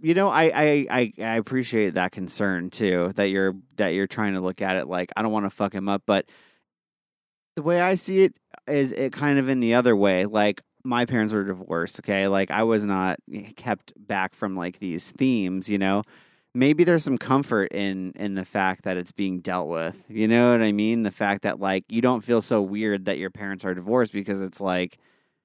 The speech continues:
they're talking about it in this movie or they're touching on it in the,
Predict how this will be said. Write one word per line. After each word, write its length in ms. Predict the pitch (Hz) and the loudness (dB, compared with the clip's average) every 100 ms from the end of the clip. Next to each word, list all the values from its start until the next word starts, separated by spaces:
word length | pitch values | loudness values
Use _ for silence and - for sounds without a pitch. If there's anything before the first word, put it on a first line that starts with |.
| _ _ - | _ _ -8
they're 100 | 98 | -6
talking 400 | 107 101 95 95 | -4 -8 -8 -16
about 240 | 95 92 | -10 -8
it 60 | 92 | -8
in 160 | 90 | -8
this 180 | 87 - | -10 -2
movie 240 | 165 151 113 | 0 2 2
or 80 | |
they're 100 | 98 95 | 2 2
touching 360 | 120 - 104 | -2 -4 -4
on 160 | 98 95 | -2 -4
it 140 | 90 | -4
in 140 | 92 | -4
the, 100 | 90 | -4